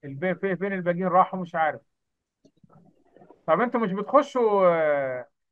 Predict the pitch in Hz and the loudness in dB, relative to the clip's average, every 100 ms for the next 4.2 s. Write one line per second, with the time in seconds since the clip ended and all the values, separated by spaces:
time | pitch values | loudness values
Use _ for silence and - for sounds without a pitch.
0 | _ 139 160 170 180 170 160 180 277 240 | _ -14 -12 -12 -12 -8 -6 -4 -4 2
1 | 220 202 190 - 196 233 233 196 196 190 | 4 4 4 2 4 4 2 0 0 2
2 | 190 185 277 277 190 _ _ - 143 - | 2 0 -4 -4 -8 _ _ -20 -4 0
3 | 185 240 - 202 - 175 - 170 175 196 | 6 6 4 0 0 -4 -6 -4 -4 -2
4 | 269 | -4